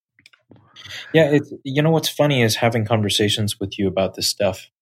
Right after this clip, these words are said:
helps me to connect dots to things that I don't normally think are related. Um, like, it, what's weird is when you were describing the tree metaphor that you were just talking about that you read in the yoga book, I then had the opposite reaction in a weird way,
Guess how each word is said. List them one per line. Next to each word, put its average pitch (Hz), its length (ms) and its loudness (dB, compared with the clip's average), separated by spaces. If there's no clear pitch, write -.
helps - 300 0
me 127 240 2
to 113 180 -4
connect 104 400 -2
dots 98 280 2
to - 120 -4
things 95 300 -4
that 92 140 0
I 90 100 0
don't 92 240 -4
normally 95 400 -2
think 95 240 -8
are 101 60 0
related. 87 520 -4
Um, 95 540 2
like, 104 340 2
it, 120 300 -6
what's 117 260 0
weird 127 260 2
is 98 240 2
when 101 120 0
you 98 100 0
were 95 60 0
describing 107 500 0
the 92 60 -4
tree 104 260 -4
metaphor 95 440 -2
that 87 120 -6
you 90 100 -6
were 85 60 -4
just - 200 -10
talking 92 280 -2
about 87 220 -4
that 92 40 -8
you 85 140 -4
read 87 160 -2
in 87 60 -8
the 87 60 -8
yoga 92 280 -2
book, 85 320 -8
I 104 160 4
then 107 240 0
had 107 220 0
the 95 180 -8
opposite 98 520 -4
reaction 117 500 0
in 131 140 -4
a 123 60 -4
weird 131 260 -2
way, 151 320 -2